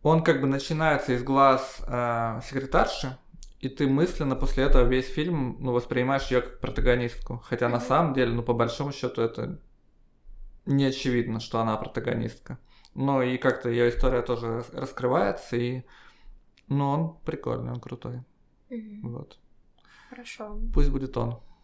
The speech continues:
Speaker 2: Хорошо, спасибо.
Speaker 1: Правда, он такой, он, он мерзкий. Он, знаешь, ты мне посоветовала фильмы там про доброту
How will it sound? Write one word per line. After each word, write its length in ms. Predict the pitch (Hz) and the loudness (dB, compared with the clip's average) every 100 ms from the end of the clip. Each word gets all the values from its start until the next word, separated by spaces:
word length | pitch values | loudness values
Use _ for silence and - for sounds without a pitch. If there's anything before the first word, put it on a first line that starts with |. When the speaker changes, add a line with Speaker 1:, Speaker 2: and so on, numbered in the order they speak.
| _ - - - | _ -20 -20 -20
Speaker 2:
Хорошо, 280 | - - - | -18 -16 -14
спасибо. 300 | - - - | -14 -8 4
Speaker 1:
Правда, 240 | 147 156 | 6 8
он 140 | 160 160 | 6 6
такой, 280 | 170 170 117 | 4 4 4
он, 140 | 117 | 4
он 220 | 131 139 135 | 2 2 4
мерзкий. 460 | 139 - - 117 | 4 2 -2 -2
Он, 100 | 113 | -2
знаешь, 220 | 110 175 170 | 0 0 0
ты 140 | 127 | -2
мне 340 | 120 117 117 - - - - - - - _ | -2 0 -2 -4 -12 -12 -12 -14 -18 -20 _
посоветовала 580 | 135 - 131 127 123 120 | -6 2 4 6 4 2
фильмы 360 | 120 131 120 113 | 2 -2 -2 -4
там 220 | 120 110 | -4 -2
про 140 | 117 | 0
доброту 720 | 117 117 120 120 131 123 120 | 2 4 4 4 0 -2 -4